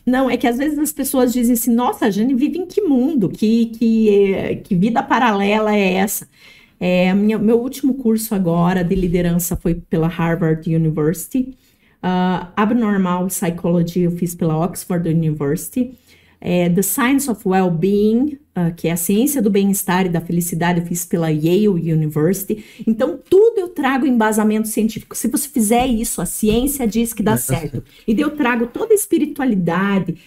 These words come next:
Speaker 1: é, menção de textos milenares e, principalmente, as escrituras sagradas, que são textos, por exemplo,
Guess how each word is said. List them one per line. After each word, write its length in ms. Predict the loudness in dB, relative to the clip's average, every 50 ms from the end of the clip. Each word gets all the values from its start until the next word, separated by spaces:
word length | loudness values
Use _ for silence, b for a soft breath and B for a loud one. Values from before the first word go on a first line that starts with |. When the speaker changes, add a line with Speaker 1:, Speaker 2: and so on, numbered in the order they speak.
| B B B
Speaker 1:
é, 400 | -2 0 2 2 2 2 2 2
menção 600 | 2 2 0 0 -2 -2 -2 0 2 2 2 2
de 120 | 0 -2
textos 720 | -4 -8 -2 0 2 2 2 2 0 -2 -2 -2 0 0 2
milenares 1000 | 2 2 2 2 2 0 0 0 0 0 0 0 2 2 0 0 -2 -6 -12 -6 _
e, 60 | -6
principalmente, 1160 | -4 0 0 2 2 2 0 -2 -6 -6 -6 -6 -2 -2 -2 0 0 0 0 -2 -4 -8 -10 -12 -16 _ _ _ _ _ _ _ _ _ _ -10
as 160 | -10 -8 -8
escrituras 520 | -8 -4 -4 -4 -4 -2 -2 -2 -2 -2 -2
sagradas, 720 | -4 -6 -4 -2 -2 0 0 0 0 0 -2 -4 -6 B B B B B B _
que 120 | -2 -2 -2
são 300 | -2 -4 -6 -6 -6 -2
textos, 540 | 0 2 2 2 0 -2 -8 -8 -10 -10 B B B B _
por 120 | -6 -2
exemplo, 520 | 0 0 2 2 0 0 0 -2 -4 -4